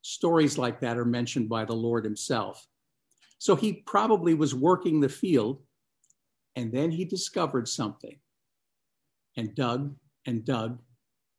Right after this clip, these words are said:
and there was this treasure. He didn't want anybody to know about it, so he quickly hid it, shoveled the dirt back on top of the hole. But he was elated. He felt joy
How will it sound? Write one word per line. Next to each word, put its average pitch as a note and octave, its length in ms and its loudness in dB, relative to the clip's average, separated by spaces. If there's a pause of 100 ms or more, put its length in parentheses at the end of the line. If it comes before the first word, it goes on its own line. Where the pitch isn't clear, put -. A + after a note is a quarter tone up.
and A#2 140 -6
there B2 180 0
was A#2+ 180 -4
this A#2+ 200 -6
treasure. A#2 500 -4 (2250)
He D#3+ 100 0
didn't G#3+ 160 4
want F#3+ 140 4
anybody F3 360 6
to C#3 120 8
know F#3+ 200 6
about C3+ 260 6
it, C#3+ 80 0
so D3+ 140 4
he C#3+ 80 6
quickly E3 440 2
hid D3 240 2
it, A2 320 0
shoveled E3+ 440 0
the C3 80 4
dirt D#3+ 400 0
back C#3 300 -2
on A#2+ 180 -2
top D3+ 320 -2
of G#2 80 -2
the G2+ 100 -6
hole. B2 440 -2 (1800)
But C3+ 140 -2
he E3+ 140 -2
was D#3 200 0
elated. C#3+ 640 2 (800)
He D#3 160 0
felt D#3 420 -4
joy C3 640 2